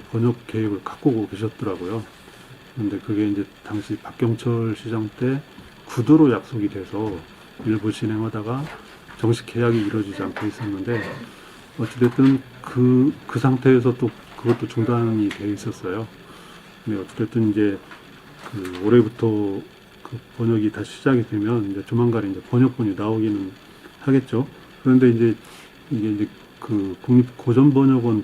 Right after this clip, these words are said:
번역본과는 상관없이 그 익산학연구소에서 우리 양곡 선생에 대한 연구를 좀 더 해주셨으면 하는 그런 바람을 갖고 있습니다. 왜냐하면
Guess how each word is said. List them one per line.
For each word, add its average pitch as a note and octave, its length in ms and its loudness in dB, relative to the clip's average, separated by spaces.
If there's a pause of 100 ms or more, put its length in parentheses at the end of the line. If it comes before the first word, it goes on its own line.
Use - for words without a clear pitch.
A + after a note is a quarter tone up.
(120)
번역본과는 A2 640 -2
상관없이 G2 880 -4 (380)
그 - 180 -8
익산학연구소에서 G#2 1160 0 (680)
우리 G2+ 320 -2
양곡 G#2 260 -4
선생에 A2+ 320 2
대한 G2 260 -6
연구를 G#2+ 380 -4
좀 G#2+ 260 -4
더 G2+ 120 -12
해주셨으면 C3 800 -2
하는 G2+ 420 -4 (480)
그런 G2+ 220 -6
바람을 A2+ 400 -2
갖고 A2+ 260 -4
있습니다. G#2 460 -6 (680)
왜냐하면 A2+ 500 -2